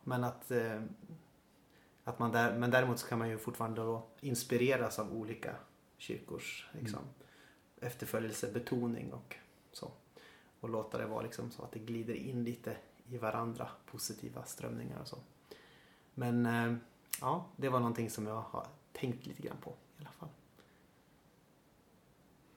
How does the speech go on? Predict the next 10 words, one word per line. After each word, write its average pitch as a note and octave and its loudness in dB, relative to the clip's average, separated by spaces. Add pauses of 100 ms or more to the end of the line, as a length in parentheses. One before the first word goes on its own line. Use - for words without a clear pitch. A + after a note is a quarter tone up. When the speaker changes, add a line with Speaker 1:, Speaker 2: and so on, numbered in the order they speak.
(320)
Speaker 2:
Gott B2 0
så. C3+ 0 (360)
Speaker 1:
Mm. C#3 -4 (1400)
Speaker 2:
Jag B2 -2
tyckte C3+ 4
det B2 8
var A#2+ 8
lite A2 -2
kul - 0 (1040)
då A#2+ 0